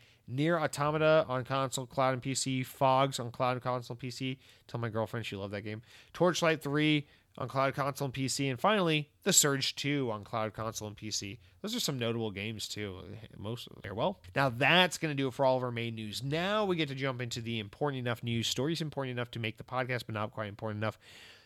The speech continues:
to warrant their own discussion, of which we have, yeah, four. Let's get into 'em real quick. V G C reports Bethesda have announced they're closing their P C launcher and moving all their games over to Steam.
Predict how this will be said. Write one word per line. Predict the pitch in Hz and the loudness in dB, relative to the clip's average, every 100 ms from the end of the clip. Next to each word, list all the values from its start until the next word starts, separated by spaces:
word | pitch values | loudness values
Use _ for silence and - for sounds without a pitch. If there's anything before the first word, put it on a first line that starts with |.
| _ _ | _ _
to | - | 4
warrant | 175 170 156 | 6 8 8
their | 156 | 6
own | 147 | 4
discussion, | 127 - 151 196 - 139 | 0 2 4 4 2 -2
of | |
which | 127 127 127 | -2 -4 -4
we | |
have, | 120 117 113 113 - | 0 0 0 -2 -6
yeah, | 311 233 | -6 -6
four. | - - 113 110 117 - _ _ _ _ _ _ | -6 -8 -4 -2 -4 -8 _ _ _ _ _ _
Let's | 170 165 | -4 4
get | 165 | 4
into | 131 113 | 4 -2
'em | 101 | -6
real | 95 | -8
quick. | - 113 | -6 -6
V | 107 170 | -2 0
G | 175 | 2
C | 147 160 | 2 2
reports | 143 185 180 | 4 4 4
Bethesda | 147 - 160 147 156 | 0 6 6 8 8
have | 151 147 | 8 8
announced | 143 160 214 - - - - - - | 8 6 6 -2 -6 -14 -20 -20 0
they're | 147 | 2
closing | 143 - 143 202 202 226 | 2 2 4 6 4 2
their | 196 | 0
P | - 180 | 0 -2
C | 180 180 | 0 0
launcher | 147 143 185 - 131 139 _ _ | 0 2 0 0 0 -2 _ _
and | 160 170 | -6 -2
moving | 196 190 | 0 4
all | 196 | 4
their | 190 | 6
games | 185 185 | 6 6
over | 175 170 | 4 2
to | |
Steam. | 170 - 180 117 | 0 0 -4 -8